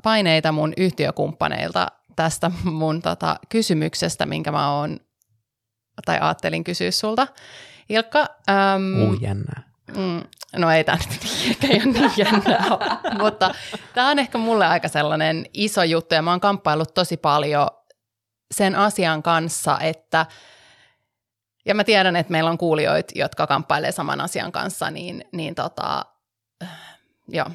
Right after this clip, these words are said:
Speaker 1: no niin. Miten ihmeessä mä voisin <laughs> alkaa luottaa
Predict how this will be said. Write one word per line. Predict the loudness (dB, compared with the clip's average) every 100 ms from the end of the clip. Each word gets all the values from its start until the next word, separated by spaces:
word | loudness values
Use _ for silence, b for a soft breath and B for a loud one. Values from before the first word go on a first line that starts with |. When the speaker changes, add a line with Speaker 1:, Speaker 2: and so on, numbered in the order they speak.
| -6
Speaker 1:
no | 0 0
niin. | -2 -10 -18 b b b b b b _ _ _ _ _ _ _
Miten | -6 0 0 2 2 2 0 -8 _ _
ihmeessä | -2 -2 -2 -2 -2 -4 -2 -2 -2 -12 _ _ _ _ _ _ _ _ _
mä | 2 4
voisin | 2 2 2 2
<laughs> |
alkaa | 2 0 -2 0
luottaa | 0 2 0 0 -4 -6 -6